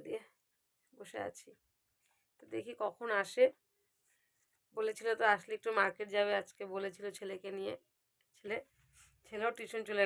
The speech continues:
গেল, পরীক্ষা শেষ হতে হতে আবার ওর টিউশন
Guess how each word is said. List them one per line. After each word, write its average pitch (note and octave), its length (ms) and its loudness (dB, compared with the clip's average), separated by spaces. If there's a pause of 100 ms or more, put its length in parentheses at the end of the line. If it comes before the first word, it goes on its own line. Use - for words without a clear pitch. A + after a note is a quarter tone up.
গেল, F3+ 140 0 (2250)
পরীক্ষা G#3 380 -8
শেষ G#3+ 180 -6
হতে A3 120 -4
হতে A3 200 -6
আবার A3 120 2 (220)
ওর G3+ 160 -6
টিউশন G#3 260 -12